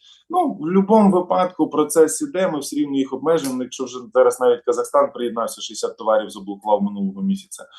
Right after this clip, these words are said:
то ми бачимо, що насправді процес відбувається, це процес гарний, нам подобається. Російська Федерація в стратегічному значенні згасає, але давайте говорити чесно, нам же не стратегічно треба, щоб вона згасала, нам треба, щоб вона згасала тут і зараз.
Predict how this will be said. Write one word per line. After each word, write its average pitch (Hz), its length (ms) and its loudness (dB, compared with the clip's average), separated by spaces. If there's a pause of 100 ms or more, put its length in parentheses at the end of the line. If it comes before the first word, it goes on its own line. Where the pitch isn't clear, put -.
(240)
то 127 120 4
ми 131 120 4
бачимо, 120 500 2
що 113 280 -2
насправді 110 480 -2
процес 107 460 -4
відбувається, 120 560 0
це 120 160 -2
процес 98 400 -10
гарний, 160 320 -2 (380)
нам 123 260 2
подобається. 139 580 2
Російська 123 380 -4
Федерація 107 420 0
в 98 40 -8
стратегічному 123 1080 -2
значенні 104 440 -2
згасає, 117 720 0 (300)
але 135 200 4
давайте 147 380 2
говорити 131 380 0
чесно, 107 320 -4
нам 123 140 -4
же 120 120 -6
не 120 60 -4
стратегічно 131 540 -4
треба, 104 260 -2
щоб 98 140 -8
вона 104 140 -2
згасала, 98 420 0
нам 107 140 0
треба, 104 220 0
щоб 107 100 -8
вона 110 100 -2
згасала 110 460 -2
тут - 240 -18
і 110 40 -16
зараз. 107 460 -2